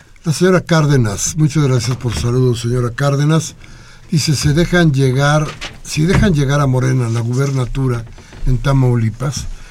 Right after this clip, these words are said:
es porque es un infierno vivir allá y las cosas están muy difíciles de arreglar. La constitución de,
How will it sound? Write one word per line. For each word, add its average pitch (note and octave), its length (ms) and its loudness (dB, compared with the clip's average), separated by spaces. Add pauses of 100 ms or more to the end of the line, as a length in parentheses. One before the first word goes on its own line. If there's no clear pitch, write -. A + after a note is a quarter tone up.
(240)
es E3+ 120 0
porque D3 360 -2
es C#3+ 160 -2
un D3+ 160 4
infierno C#3+ 640 2
vivir A2 320 -2
allá G#2 280 -4 (640)
y D#3+ 120 4
las C#3+ 220 0
cosas D3+ 380 -2
están C3+ 280 -2
muy C3 180 4
difíciles A2 600 -4
de G2 60 -8
arreglar. F2 380 -12 (460)
La D#3+ 100 2
constitución E3 1000 -2 (260)
de, C#3+ 540 0